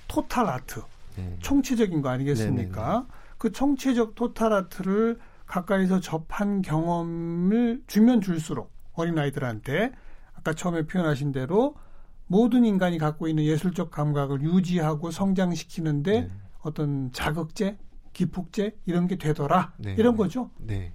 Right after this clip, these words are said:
Speaker 1: 이건 국제적으로 통용돼 있는 거죠?
Speaker 2: 그렇죠. 거의 저는 뭐 누구나 다 공감할 수 있는 얘기라고 생각해요. 예술을 하는 사람
Speaker 1: 그렇죠.
Speaker 2: 입장에서는.
Speaker 1: 예. 그래서 선진국일수록, 이른바
Speaker 2: 네.
Speaker 1: 문화 선진국일수록 어린이 전용 극장
Speaker 2: 네.
Speaker 1: 이런 데가 많은 거 아닙니까?
Speaker 2: 맞아요. 예.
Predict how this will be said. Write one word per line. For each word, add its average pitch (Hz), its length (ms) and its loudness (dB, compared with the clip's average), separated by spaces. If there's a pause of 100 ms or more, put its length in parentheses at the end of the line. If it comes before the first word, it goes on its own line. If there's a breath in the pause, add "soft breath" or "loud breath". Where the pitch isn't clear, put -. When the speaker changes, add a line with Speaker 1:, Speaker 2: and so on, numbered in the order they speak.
Speaker 1:
이건 254 180 4
국제적으로 214 460 4
통용돼 285 460 6
있는 196 160 6
거죠? 240 200 2
Speaker 2:
그렇죠. 110 260 -4
거의 107 380 -4 (880)
저는 101 480 -6
뭐 101 140 -8
누구나 131 360 -2
다 117 120 -6
공감할 127 440 -2
수 123 100 -6
있는 107 300 -2
얘기라고 104 500 -6
생각해요. 139 500 -6
예술을 101 320 -8
하는 113 180 -8
사람 117 200 -8
Speaker 1:
그렇죠. 170 400 -4
Speaker 2:
입장에서는. 196 420 -6
Speaker 1:
예. 113 440 -6 (200 loud breath)
그래서 285 340 2
선진국일수록, 226 840 2
이른바 170 300 2
Speaker 2:
네. 147 60 0
Speaker 1:
문화 190 200 6
선진국일수록 156 840 2 (380 soft breath)
어린이 165 420 2
전용 147 320 2
극장 131 540 -4
Speaker 2:
네. 90 300 -8 (100)
Speaker 1:
이런 220 180 6
데가 196 180 2
많은 165 340 4
거 180 80 2
아닙니까? 107 520 -4
Speaker 2:
맞아요. 85 160 -10 (120)
예. 87 120 -10